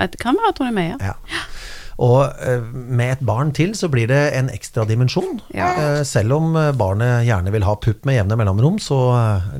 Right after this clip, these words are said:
Speaker 2: går det jo an å ta seg et glass champagne og pumpe litt ut av puppen, slik at,
Speaker 1: Ja, det
Speaker 2: eh,
Speaker 1: ordner seg.
Speaker 2: lille
Speaker 1: Dette.
Speaker 2: gutt får, eh, den maten han skal ha.
Speaker 1: Ja da.
Speaker 2: Men det er, eh, jeg husker første nyttårsaften med barn. Det var
Speaker 1: Ja.
Speaker 2: helt fantastisk.
Speaker 1: Ja.
Speaker 2: Det var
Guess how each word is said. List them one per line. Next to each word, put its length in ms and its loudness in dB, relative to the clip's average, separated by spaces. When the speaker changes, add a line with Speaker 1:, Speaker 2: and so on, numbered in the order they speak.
Speaker 2:
går 200 -6
det 40 2
jo 60 2
an 100 -2
å 80 -2
ta 140 -4
seg 160 -4
et 100 -18
glass 160 -4
champagne 480 -4
og 320 -6
pumpe 380 -2
litt 200 -6
ut 220 -8
av 160 -4
puppen, 360 0
slik 260 -2
at, 160 -2
Speaker 1:
Ja, 140 -8
det 480 0
Speaker 2:
eh, 100 -6
Speaker 1:
ordner 320 -6
seg. 220 -8
Speaker 2:
lille 340 2
Speaker 1:
Dette. 60 -2
Speaker 2:
gutt 180 -2
får, 320 0
eh, 480 2
den 220 0
maten 260 -4
han 100 0
skal 160 -2
ha. 140 0
Speaker 1:
Ja 360 -6
da. 100 -12
Speaker 2:
Men 120 6
det 100 4
er, 400 2
eh, 300 4
jeg 60 -6
husker 280 -8
første 400 -6
nyttårsaften 760 -2
med 280 0
barn. 200 -2
Det 80 -4
var 60 0
Speaker 1:
Ja. 180 0
Speaker 2:
helt 320 -6
fantastisk. 640 -4
Speaker 1:
Ja. 140 -8
Speaker 2:
Det 140 2
var 220 2